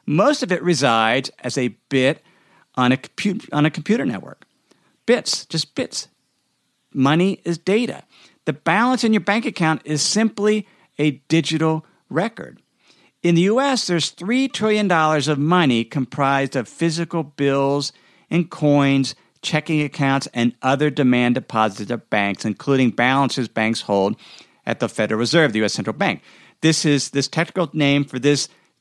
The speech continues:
definition of money is called M one. So of that three trillion dollars, just over forty percent is U S coins and bills. The rest is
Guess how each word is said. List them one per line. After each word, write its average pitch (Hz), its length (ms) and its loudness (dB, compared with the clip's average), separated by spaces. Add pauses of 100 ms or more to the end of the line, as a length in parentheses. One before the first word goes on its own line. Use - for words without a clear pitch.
(160)
definition 151 680 0
of 160 60 2
money 127 480 2
is 143 180 -4
called 113 420 -2 (460)
M 127 300 0
one. 220 360 -4 (440)
So - 160 -2
of 147 80 2
that 160 240 0
three 226 440 0
trillion 190 440 0
dollars, 185 480 0 (360)
just 254 380 -2
over 185 300 2
forty 202 380 0
percent 190 760 0 (420)
is 147 260 2
U 165 220 4
S 160 240 2
coins 143 800 0
and 120 160 -2
bills. 147 440 -6 (420)
The 151 100 -4
rest 202 520 -2 (420)
is 160 360 2